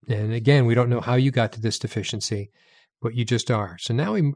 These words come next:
removed, so it takes time. So I give it a couple months for that to sort of, 'cause you go slowly. You don't go, "I'm gonna take a lot of this thing I'm deficient in," whether it's, let me just scoot down and see what I've seen, whether it's a lot of folate, vitamin E, zinc, or biotin, or,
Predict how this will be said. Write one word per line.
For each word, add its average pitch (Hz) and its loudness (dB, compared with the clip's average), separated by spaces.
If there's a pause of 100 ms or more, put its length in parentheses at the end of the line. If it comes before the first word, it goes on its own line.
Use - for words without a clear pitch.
removed, 120 2
so - -2
it 117 -6
takes 131 0
time. 127 0 (140)
So - -4
I 113 2
give 113 2
it 113 0
a 104 -6
couple 123 -2
months 127 0
for - -2
that 123 -2 (340)
to 123 -6
sort 117 0
of, 107 2 (300)
'cause 123 -2
you 123 -2
go 175 2
slowly. 233 0
You 123 -12
don't 147 0
go, 117 -4
"I'm 131 0
gonna 113 -2
take 117 -4
a 104 -8
lot 147 -10
of 110 -4
this 117 -2
thing 123 2
I'm 113 -2
deficient 117 -4
in," 98 -8
whether 107 0
it's, - -8 (560)
let 120 -2
me 104 -6
just 92 -4
scoot 120 -2
down 117 0
and 107 -4
see 120 -2
what 107 -2
I've 101 -6
seen, 107 -4
whether 110 -2
it's 101 -4
a 110 -4
lot 107 0
of 95 -6 (760)
folate, 127 2
vitamin 120 2
E, 120 2
zinc, 117 -2
or 110 -8
biotin, 113 -2
or, 98 -6